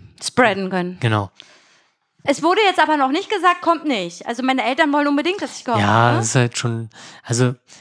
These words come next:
Speaker 2: ich hatte halt, meine Oma hatte halt Geburtstag gehabt und wir waren halt eingeladen und das war halt vorher abgesprochen, okay, also ich meine, wir treffen uns, also das heißt halt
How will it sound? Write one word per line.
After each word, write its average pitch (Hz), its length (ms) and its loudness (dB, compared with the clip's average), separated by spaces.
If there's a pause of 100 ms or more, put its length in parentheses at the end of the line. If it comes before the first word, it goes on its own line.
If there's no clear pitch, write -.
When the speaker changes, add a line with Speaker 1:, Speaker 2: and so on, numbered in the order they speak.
(180)
Speaker 2:
ich - 200 -6
hatte 139 200 2
halt, 127 240 2 (420)
meine 117 440 0
Oma 156 280 2
hatte 151 180 2
halt 120 120 2
Geburtstag 120 640 -2
gehabt 151 400 -2 (1500)
und 120 480 0 (360)
wir 120 160 0
waren 120 140 4
halt 131 140 2
eingeladen 104 440 -2
und 95 160 -8
das 107 120 -6
war 104 120 4
halt 110 140 2
vorher 123 280 2
abgesprochen, 135 540 -2
okay, 139 500 0 (100)
also 120 240 0
ich 117 140 -4
meine, 117 300 0
wir 123 220 2
treffen 151 380 -4
uns, 156 340 -2 (380)
also 110 220 2
das - 100 -10
heißt 110 260 2
halt 104 140 0